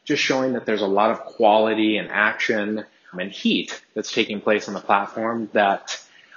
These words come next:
Alibaba would like to leverage across its other e-commerce platforms.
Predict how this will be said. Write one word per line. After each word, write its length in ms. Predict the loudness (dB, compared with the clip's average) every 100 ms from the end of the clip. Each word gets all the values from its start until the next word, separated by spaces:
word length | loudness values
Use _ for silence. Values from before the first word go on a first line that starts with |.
| -20 _ _ _ _ 4
Alibaba 520 | 4 6 6 6 4
would 180 | 0 2
like 240 | 0 0
to 80 | 2
leverage 500 | 4 4 4 2 -2
across 380 | -2 -2 -2 -4
its 140 | -2
other 240 | 0 0
e-commerce 580 | -2 -6 -8 -8 -6 -10
platforms. 800 | -4 -4 -4 -10 -16 -16 -20 -20